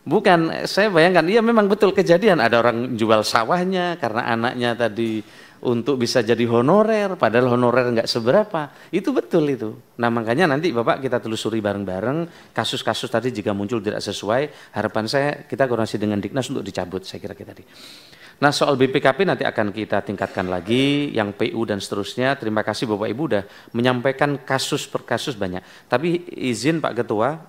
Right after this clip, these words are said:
dua koma tiga juta komitmen kita selesaikan bersama, termasuk nip. Kalau memang nip ini perlu segera diberikan, segera kita keluarkan, kira-kira gitu, supaya mem-, apa, mem-, menghold pencalonan tadi, ya, kira-kira gitu ya,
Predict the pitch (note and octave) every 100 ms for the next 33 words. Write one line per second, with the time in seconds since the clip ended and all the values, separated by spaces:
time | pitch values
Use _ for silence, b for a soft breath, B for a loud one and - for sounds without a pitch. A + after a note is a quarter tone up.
0 | - G#2 A#2 D3+ D3+ C3+ B2 A#2+ A2 G#2
1 | G#2+ C#3 A#2 A2 - A2 G2+ G#2+ G2+ G2+
2 | - G2 F#2+ F2+ F#2+ G2 B2+ E3 E3 B
3 | B - B2 B2+ - D#3 D#3 - - _
4 | - C#3 F#3 G3+ G3 F#3+ F3+ E3+ F3 F3
5 | D#3 D3 D3 C#3 - A#2 A#2 A2 G2 F#2+
6 | D#3 G3 F#3+ b b b b _ _ _
7 | _ - - G2+ G#2+ G#2+ A#2+ A#2+ F3 F#3+
8 | E3+ E3 D#3 C#3+ C3 C3 A#2+ A#2 - G3
9 | - - - A#2+ D3+ E3 D3+ C#3+ C#3 -
10 | C#3+ D3 F3+ E3 D3 C#3+ B B B B
11 | - C#3 D3+ C3 C#3+ E3+ F3 E3 - -
12 | D3+ C#3+ C#3+ D#3 E3 D#3 G3+ C#3 B2 -
13 | - - - - - - A2+ D#3+ E3 C3
14 | B2+ C3 A#2+ C3+ D#3+ G2+ D#3+